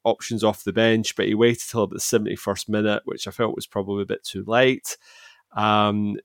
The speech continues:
they were toiling well, well and truly by that point, and changes, even s-, some sort of a change had to happen, but, uh, unfortunately couldn't find a way through.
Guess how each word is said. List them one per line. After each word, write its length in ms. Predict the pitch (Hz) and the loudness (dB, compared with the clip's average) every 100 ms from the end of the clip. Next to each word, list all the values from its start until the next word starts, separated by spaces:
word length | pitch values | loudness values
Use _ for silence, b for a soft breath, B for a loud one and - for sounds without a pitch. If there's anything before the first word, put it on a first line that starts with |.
| - | -8
they 520 | 104 101 101 101 - - | -2 0 0 -2 -6 -4
were 160 | 104 101 120 - | -2 -2 -4 -10
toiling 560 | - 123 123 117 110 | 4 8 10 8 6
well, 340 | 104 107 110 104 | 4 4 4 4
well 180 | 104 107 | 0 0
and 80 | 101 | 0
truly 280 | - 104 98 | 0 2 2
by 140 | 95 | 2
that 220 | 101 101 | 2 0
point, 320 | - 101 98 | 0 0 0
and 120 | 95 95 | -2 -4
changes, 560 | 107 98 92 90 - 92 | -2 -2 -2 -6 -8 -10
even 220 | - 110 101 | -4 -6 -4
s-, 220 | - - | -10 -10
some 220 | - 110 | -6 -4
sort 200 | 101 104 | -2 -2
of 40 | 92 | -2
a 40 | |
change 340 | - 101 98 98 | -4 -2 -2 -4
had 160 | 95 | -6
to 80 | - | -6
happen, 540 | 85 98 92 98 95 92 | -4 -4 -2 -6 -8 -6
but, 240 | 98 95 - b b b b b - | -2 -2 -2 b b b b b -8
uh, 160 | 98 - | -6 -6
unfortunately 680 | 104 123 120 107 113 104 | -2 4 6 4 -2 -2
couldn't 240 | - 123 104 | -2 -4 -4
find 280 | - 101 98 | 0 0 0
a 60 | |
way 180 | 95 95 | 0 -2
through. 720 | 92 - 107 104 104 104 101 | -4 -2 4 6 6 4 0